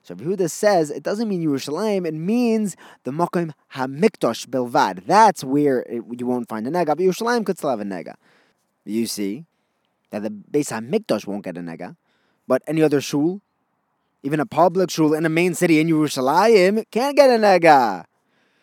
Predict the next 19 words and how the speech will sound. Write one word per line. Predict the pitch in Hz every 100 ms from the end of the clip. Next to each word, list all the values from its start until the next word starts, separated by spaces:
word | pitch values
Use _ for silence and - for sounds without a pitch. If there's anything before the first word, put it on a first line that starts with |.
| _
So | _ 92
we | 98
clarify, | - 170 160 117
Yehuda | 113 135 180 180
wasn't | 147 120 123
saying | - 135 135 123 110 98 87 _ _ _ _ _ _ _
the | 90 101
Beis | 135 143
HaMikdash, | 117 123 110 95 - - _ _ _ _ _ _ _ _ -
you | 95
know, | 65
the | 85
Har | 113 95
Habayis | 117 147 104
Beis | 101 -
HaMikdash, | 82 - 135 - _ - -
any | - 190 175
Makom | 165 214 226 - 180 160
Mikdash | 151 - 107 92 -